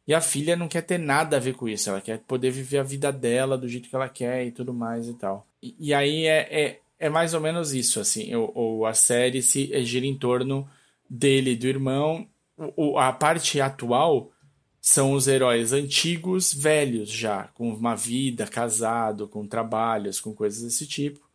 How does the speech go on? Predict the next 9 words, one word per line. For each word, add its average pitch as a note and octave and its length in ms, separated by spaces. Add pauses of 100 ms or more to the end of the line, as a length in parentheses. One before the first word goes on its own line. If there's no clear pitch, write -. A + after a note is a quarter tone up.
(120)
Aí D3 280
eles D3 220
têm D3+ 220
um, D3+ 300
eles C#3 260
passam C#3 480
também C3+ 360
no C3+ 240
passado C#3+ 840